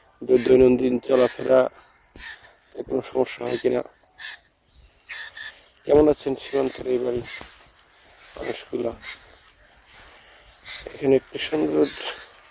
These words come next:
সরকারের ব্যবস্থাপনা দেখে ভালো লাগছে। এখানে সুন্দর করে ডিপ টিউবওয়েল পোতা আছে।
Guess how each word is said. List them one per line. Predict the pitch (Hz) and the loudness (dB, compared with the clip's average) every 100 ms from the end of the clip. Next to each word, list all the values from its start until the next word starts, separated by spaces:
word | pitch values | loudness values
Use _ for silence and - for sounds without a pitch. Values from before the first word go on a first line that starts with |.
| - - | -20 -6
সরকারের | 147 143 156 151 - - | -6 4 6 6 2 -6
ব্যবস্থাপনা | 139 139 - 156 151 | -2 -2 0 2 2
দেখে | 143 - 151 - - - - _ _ - - - 110 135 | 0 -4 -4 -4 -12 -14 -20 _ _ -20 -12 -12 -4 0
ভালো | 143 151 | 4 2
লাগছে। | 139 - 143 139 - _ - _ _ _ _ _ _ _ _ _ _ - - - - _ _ _ _ _ _ - | 0 -6 -8 -8 -14 _ -20 _ _ _ _ _ _ _ _ _ _ -20 -20 -20 -20 _ _ _ _ _ _ -20
এখানে | - - 139 135 - | -10 0 4 4 2
সুন্দর | - - 139 139 135 127 | -6 -6 -2 4 4 2
করে | - 120 113 - - - - _ _ _ _ - - _ _ - 131 | -2 0 0 -2 -20 -20 -20 _ _ _ _ -20 -20 _ _ -14 0
ডিপ | 131 131 | 2 4
টিউবওয়েল | 135 127 127 117 113 - - - _ _ _ _ _ | 4 6 6 4 2 -4 -20 -20 _ _ _ _ _
পোতা | 131 135 120 | -2 2 2
আছে। | 110 - | 2 -2